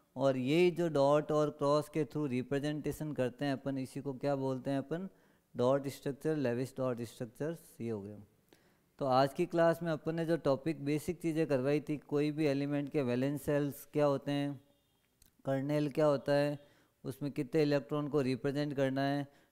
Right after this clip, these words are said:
डॉट स्ट्रक्चर को कैसे बनाना है, कैसे अपन किसी के वैलेंस शेल के इलेक्ट्रॉन को फाइंड आउट करते हैं, तो ये चीज़ अपन को ध्यान होनी चाहिए, मालूम होना चाहिए। इसके अलावा जो नेक्स्ट टॉपिक अपन कल से स्टार्ट करेंगे, ताकि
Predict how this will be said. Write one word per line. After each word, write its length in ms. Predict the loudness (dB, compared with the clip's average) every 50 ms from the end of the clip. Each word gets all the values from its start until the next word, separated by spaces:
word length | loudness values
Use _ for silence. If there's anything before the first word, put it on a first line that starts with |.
| _ _
डॉट 320 | 0 2 4 4 4 2 0
स्ट्रक्चर 400 | -4 -6 -6 -6 -6 -4 -4 -2
को 120 | -2 -2 0
कैसे 320 | 0 0 -2 0 -2 -2
बनाना 380 | -2 -2 0 0 0 0 0 0
है, 260 | 0 0 0 -2 -2 -4 -2
कैसे 320 | 0 0 0 0 0 0 0
अपन 320 | 0 0 -2 -4 -6 -6
किसी 320 | -6 -8 -8 -6 -8 -8
के 220 | -4 0 0 2 2
वैलेंस 420 | 2 2 2 2 0 0 -2 -2 -2
शेल 180 | -2 -2 -2 0
के 120 | 0 0 2
इलेक्ट्रॉन 460 | 2 2 0 -2 -2 -4 -4 -4 -4
को 120 | -2 -4 -4 -2
फाइंड 260 | -2 -2 0 0 2 2
आउट 200 | 0 0 -2 -2
करते 340 | -4 -4 -4 -4 -8 -10
हैं, 160 | -10 -10 -12 -16 _ _ _ _ _ _ _ _ _ _ _ _ -6
तो 60 | -4
ये 160 | 0 0 0 0
चीज़ 240 | 0 0 0 0 0
अपन 240 | 0 -2 -4 -4 0
को 180 | 2 2 2 2
ध्यान 300 | 2 0 0 0 0 -2
होनी 200 | -2 -2 -2 -4
चाहिए, 240 | -4 -4 -2 -2 -2
मालूम 280 | 0 0 0 0 0 -2
होना 220 | -2 -2 -2 -2
चाहिए। 360 | -4 -4 -4 -4 -4 -4 -6 -8 _ _ _ _ _ _ _ _ _ _ _ _ _ -8
इसके 260 | -8 -6 0 4 4
अलावा 360 | 6 6 8 6 6 6 6 4
जो 120 | 2 2
नेक्स्ट 360 | 0 2 2 0 0 0 0
टॉपिक 340 | 0 0 0 0 0 0 0
अपन 280 | 0 0 -2 -4 -4 -2
कल 220 | 0 0 0 0
से 180 | 0 0 -2 -2
स्टार्ट 320 | 0 0 0 0 2 0
करेंगे, 340 | 0 0 0 0 0 -2 0
ताकि 560 | 0 0 -2 -2 -2 -2 -2 -2 -4 -6 -8